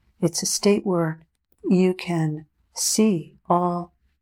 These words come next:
three hundred and sixty degrees of a circle. The only way to experience this as a man is to come down from your head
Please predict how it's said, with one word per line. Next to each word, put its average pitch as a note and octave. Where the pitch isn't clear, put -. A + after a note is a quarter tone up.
three F#3+
hundred F3
and D#3+
sixty E3+
degrees E3
of E3+
a E3
circle. E3
The E3
only G#3+
way G3+
to G#3+
experience F#3+
this -
as E3+
a E3+
man F#3
is F#3+
to D#3+
come F3+
down F3+
from F3
your D3+
head F3+